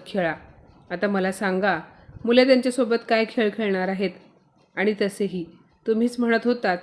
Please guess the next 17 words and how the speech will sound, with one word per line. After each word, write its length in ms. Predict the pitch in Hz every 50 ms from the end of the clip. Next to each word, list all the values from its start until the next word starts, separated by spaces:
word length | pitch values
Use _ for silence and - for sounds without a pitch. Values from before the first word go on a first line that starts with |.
| - - - _ _ _ _
की 60 | -
तुमचे 360 | 220 196 233 220 208 196 220 214
बाबा 260 | 214 208 196 196 208
इंजिनियर 500 | 208 208 202 185 185 180 180 185 185 185
होते 460 | 190 196 175 - 180 175 180 180 - - _ _ _ _ -
आणि 260 | 180 180 196 208 202 - - 196
जेव्हा 360 | 180 196 190 180 175 214 226 233
अण्णा 260 | 226 220 214 220 220
घरामध्ये 640 | 208 214 202 196 185 180 190 196 180 202 196 165 156 - - - _ _ _ - _ _ _ _ _ _ _ _ _ _ _ _ _ -
बंटी 340 | 196 208 214 214 202 247 247
आणि 180 | 240 247 247
डॉलीला 420 | 240 240 220 208 196 196 202 220 226
फिजिक्स 480 | 226 - 220 190 175 208 220 - - 262
आणि 160 | 233 233 240
मॅथ्स 560 | 226 214 208 190 202 208 - - - - -
शिकवत 340 | - 196 - 180 185 180 -
असायचे, 560 | 180 175 - 180 180 196 196 - 202 160 147